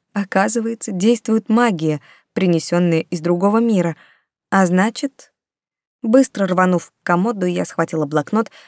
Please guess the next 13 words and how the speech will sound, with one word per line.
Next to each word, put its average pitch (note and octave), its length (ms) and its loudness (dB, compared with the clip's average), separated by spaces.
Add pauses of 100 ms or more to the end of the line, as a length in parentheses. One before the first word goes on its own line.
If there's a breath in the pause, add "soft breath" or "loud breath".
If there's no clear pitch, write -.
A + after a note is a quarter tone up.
(140 loud breath)
и G#3+ 60 -2
буквально A#3 460 0
за G#3+ 140 0
две F3+ 240 0
минуты F3 440 -2
нарисовала B3 600 -4
самое C#4 340 -2
простое, A3 460 -2
что - 160 -12
пришло F3 260 -4
в F#3 60 -2
голову. D#3 400 0 (420)
Яблоко. G3 520 -2